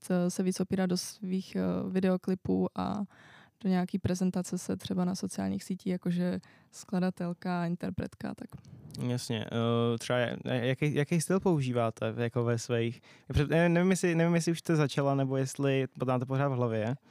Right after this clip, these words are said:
Speaker 1: Já mám plnej šuplík, no, ale <laughs> zatím se to nikam moc, eh, zas tak nedostává. Já jsem v podstatě taková všechuť. Vzhledem k tomu, že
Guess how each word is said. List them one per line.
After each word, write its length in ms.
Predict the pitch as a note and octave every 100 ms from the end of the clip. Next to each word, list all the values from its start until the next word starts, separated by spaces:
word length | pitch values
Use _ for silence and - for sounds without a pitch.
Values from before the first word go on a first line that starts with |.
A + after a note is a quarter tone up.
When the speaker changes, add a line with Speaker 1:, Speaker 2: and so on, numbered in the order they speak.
| - - - - -
Speaker 1:
Já 160 | A3+
mám 180 | G#3+ A3
plnej 240 | G#3+ G#3+ A3
šuplík, 380 | A3 G3 F3+
no, 300 | F#3+ F3+ F#3+
ale 140 | G#3 A#3 E4 - -
<laughs> 360 | - C4 -
zatím 260 | G#3+ - G#3+
se 140 | A3+
to 80 | G#3
nikam 320 | G3+ G3+ G3+
moc, 240 | G3 G#3+ - - - - -
eh, 320 | G3 G3 G3
zas 160 | G3+ -
tak 140 | G#3
nedostává. 600 | G#3 G#3 - G#3 G3 F#3+
Já 260 | G3 G3 A3
jsem 600 | - - A#3+ B3 B3+ B3+ -
v 60 | -
podstatě 460 | G#3 - G#3 G#3
taková 420 | G3 G#3 G3+ G#3 G#3
všechuť. 440 | - F#3 - F#3+ - - - - -
Vzhledem 300 | G#3 G#3 G#3+
k 40 | A3
tomu, 240 | G#3+ G#3+
že 460 | G#3+ G#3 G3 F#3+